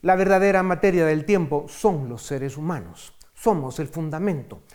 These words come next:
la gota de agua que es lágrima, sangre y también sudor, coraje, satisfacción, larga espera, sacrificio,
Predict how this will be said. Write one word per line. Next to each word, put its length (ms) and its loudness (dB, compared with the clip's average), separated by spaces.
la 120 -6
gota 280 -2
de 140 -4
agua 440 0
que 280 -2
es 280 -10
lágrima, 540 -6
sangre 520 -4
y 80 -8
también 640 -2
sudor, 540 -4
coraje, 480 -4
satisfacción, 1000 -8
larga 280 0
espera, 540 -2
sacrificio, 840 -6